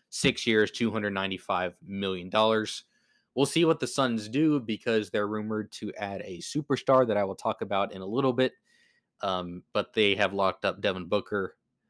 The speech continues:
um, for the next, uh, six years for two hundred ninety-five million dollars total.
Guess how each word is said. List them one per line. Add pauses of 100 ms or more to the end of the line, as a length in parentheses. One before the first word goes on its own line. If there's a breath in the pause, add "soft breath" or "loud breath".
(440)
um,
for
the
next,
uh,
six
years (180)
for
two
hundred
ninety-five
million
dollars
total.